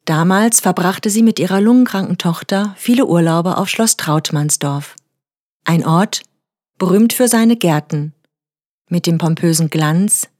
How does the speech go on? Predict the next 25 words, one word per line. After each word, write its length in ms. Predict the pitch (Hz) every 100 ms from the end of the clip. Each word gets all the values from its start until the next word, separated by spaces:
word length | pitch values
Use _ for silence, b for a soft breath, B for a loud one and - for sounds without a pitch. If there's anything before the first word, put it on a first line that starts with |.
| _ _
jener 360 | 202 214 226
Zeit. 460 | - 151 139 135 - _ _ _ _ _ _
Meran 520 | - 180 180 151 196 226
ist 200 | - 175
heute 320 | 165 - 233
ein 140 | 185
gefragtes 560 | 170 - 160 - - -
Urlaubsziel. 760 | 170 151 147 - - 143 143 151 _ _ _ _ _ _
Pro 180 | - 262
Jahr 340 | 226 165 233
verzeichnet 600 | - 190 - 175 175 170
die 100 | 170
Region 580 | 160 156 165 170 202 214
rund 320 | 185 220 254
um 100 | 254
den 120 | 226
Luftkurort 760 | 185 185 - 214 180 202 208 - _ _ _
etwa 280 | 175 - 160
zweieinhalb 580 | - 190 220 190 190 190
Millionen 480 | 180 156 151 160 175
Übernachtungen. 920 | 175 196 170 160 - 160 156 151 147 _ _ _ _ _ _ _
Das 200 | 185 175
Klima 380 | - 220 240 262
ist 300 | 165 - -
mild, 480 | 170 202 240 -